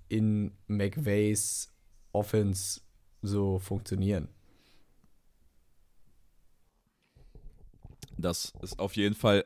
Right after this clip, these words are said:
Speaker 2: fair. Ich würd sagen, wir gehen jetzt rüber zu den vier Tight Ends, die ich gerankt hab und denen ich damit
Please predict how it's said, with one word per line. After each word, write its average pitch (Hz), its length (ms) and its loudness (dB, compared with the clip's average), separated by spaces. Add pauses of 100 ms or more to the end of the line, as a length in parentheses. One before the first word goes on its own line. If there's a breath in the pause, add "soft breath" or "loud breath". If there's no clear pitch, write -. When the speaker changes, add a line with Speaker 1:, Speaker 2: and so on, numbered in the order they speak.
(120)
Speaker 2:
fair. 110 460 8
Ich 101 160 0
würd 117 100 -2
sagen, 113 240 2
wir 107 60 2
gehen 110 120 0
jetzt 107 160 -2
rüber 117 240 2
zu - 160 -6
den 107 120 0
vier - 360 -4
Tight 113 320 -2
Ends, 101 520 -4
die 107 280 2
ich - 120 -2
gerankt 107 420 6
hab 135 220 6
und 101 260 0
denen 101 160 4
ich 98 100 0
damit 98 480 2